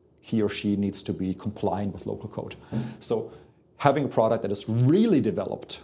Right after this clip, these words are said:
with a North American, uh, customer and installer in mind is super important. And that, uh, also go through all the documentation, uh,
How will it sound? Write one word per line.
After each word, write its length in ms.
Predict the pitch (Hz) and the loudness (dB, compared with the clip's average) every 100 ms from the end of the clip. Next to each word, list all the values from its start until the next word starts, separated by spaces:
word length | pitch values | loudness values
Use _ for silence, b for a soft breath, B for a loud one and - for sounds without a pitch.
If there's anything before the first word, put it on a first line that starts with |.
| - | -4
with 220 | 107 - | 0 2
a 40 | |
North 200 | 107 104 | 2 2
American, 480 | 107 101 101 107 101 - - - | 2 0 0 -2 -4 -8 -20 -12
uh, 240 | 107 95 95 - | -8 -6 -8 -6
customer 640 | - 127 - 110 98 107 - - | -2 -2 0 0 2 0 -4 -4
and 140 | 107 | -4
installer 400 | 101 113 101 110 | -2 0 0 0
in 120 | 98 | -2
mind 300 | 92 104 127 | 0 0 -2
is 140 | - - | -4 -6
super 320 | 117 113 104 | -4 -4 -10
important. 480 | - - - 107 - B B B B 113 | -10 -10 -10 -10 -12 B B B B 0
And 120 | 104 | 4
that, 260 | 127 - | 2 2
uh, 280 | - - 123 | -6 -6 -6
also 360 | - 113 117 110 | 0 0 0 -2
go 200 | 101 104 | 0 0
through 180 | - 101 | -2 -2
all 160 | 101 | 0
the 80 | 101 | 0
documentation, 1000 | 101 - 101 98 - 104 - 101 98 95 | -2 -4 -2 -2 0 0 -2 -6 -6 -6
uh, 360 | 101 90 87 | -6 -6 -8